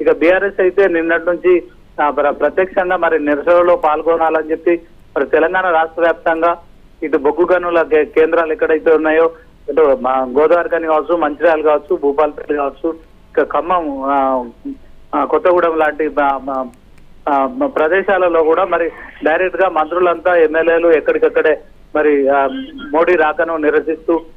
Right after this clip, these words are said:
మరి బొగ్గు బ్లాకులను వేలం వేయడాన్ని, ప్రైవేట్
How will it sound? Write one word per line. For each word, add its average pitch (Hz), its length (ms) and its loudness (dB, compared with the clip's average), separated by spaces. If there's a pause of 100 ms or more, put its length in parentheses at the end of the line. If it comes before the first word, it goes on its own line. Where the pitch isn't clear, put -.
(180)
మరి 156 120 2
బొగ్గు 151 640 4
బ్లాకులను 156 500 0
వేలం 160 300 2
వేయడాన్ని, 156 500 4
ప్రైవేట్ 160 440 2